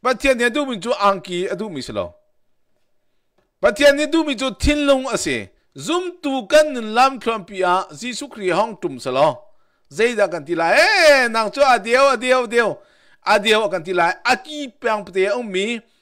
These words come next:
nu mei nu te kha, ma te kha. Pathian ne du mi che. Vakal lo nu mei nu ke, thiel va hal manu.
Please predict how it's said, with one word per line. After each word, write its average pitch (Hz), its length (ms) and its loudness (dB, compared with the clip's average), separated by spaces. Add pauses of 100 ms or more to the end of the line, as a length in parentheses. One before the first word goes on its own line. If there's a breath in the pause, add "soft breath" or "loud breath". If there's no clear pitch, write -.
(140)
nu 208 180 -4
mei 185 320 0
nu 156 220 -10
te 139 220 -6
kha, 127 240 0 (560)
ma 220 380 0
te 135 140 -10
kha. 110 220 -6 (1400)
Pathian 127 340 -6
ne 101 120 -12
du 101 160 -16
mi 90 120 -20
che. 85 220 -20 (1400)
Vakal 254 400 4
lo 226 320 6
nu 226 140 -2
mei 196 220 2
nu 156 180 -8
ke, 156 200 0 (1120)
thiel 147 200 -2
va 143 120 0
hal 139 220 -2
manu. 98 240 -12